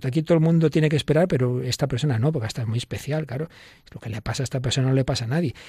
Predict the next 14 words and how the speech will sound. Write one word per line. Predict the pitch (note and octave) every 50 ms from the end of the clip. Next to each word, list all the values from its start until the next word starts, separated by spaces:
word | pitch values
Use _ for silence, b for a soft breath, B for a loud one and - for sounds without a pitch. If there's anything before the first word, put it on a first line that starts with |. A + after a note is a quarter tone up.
| B B B
Solo | - - C3+ C#3+ D#3
pueden | C#3 D#3 D#3+ E3 E3+ E3
comprenderle, | - E3 D3+ D3 C3+ C3+ B2+ A#2+ A2+ C3 E3+ G3 G3+ E3+ C#3
solo | - D#3 D#3 D#3 C#3
pueden | C#3+ D3 D3 D3 C#3+
relacionarse | C#3+ C#3 C#3 C#3 C3+ - - B2+ C3+ C#3 C#3 - - D3+ C#3+ C3 B2+ B B B B B
con | - - B2 A#2 B2
él | C3+ D3 D#3+ E3+ b b b b b b
determinadas | C3 A#2+ B2 B2+ A#2 - B2 A2+ A#2 A#2+ C#3 D3+ C#3 -
personas | D3+ B2 - - D3 E3 F#3 F3 C3 A2
de | C3
alto | C3 D3+ D3+ - D3
nivel. | B2 B2 C3 D#3 D3 A2+ - - _ _ -
Cuarto, | - F#3+ A3 A3 G#3 G3+ F#3 - _ _ - G#3 F#3+ F#3 E3+